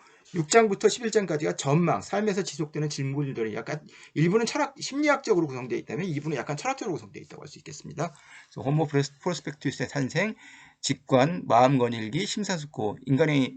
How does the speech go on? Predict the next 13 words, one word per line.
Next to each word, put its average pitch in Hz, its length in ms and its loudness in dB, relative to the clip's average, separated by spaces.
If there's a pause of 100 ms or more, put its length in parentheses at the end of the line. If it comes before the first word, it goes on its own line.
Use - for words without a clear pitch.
(140)
생각하는 214 420 -2
방법, 117 320 -4
세 - 80 2
가지 - 160 -2
방법이라고 107 340 -6
할 101 80 -6
수 98 100 -14
있겠죠. - 400 -6 (300)
그리고 117 100 -10
십 - 120 2
단자 127 240 2
전망, 110 420 -4 (420)
그리고 120 460 -2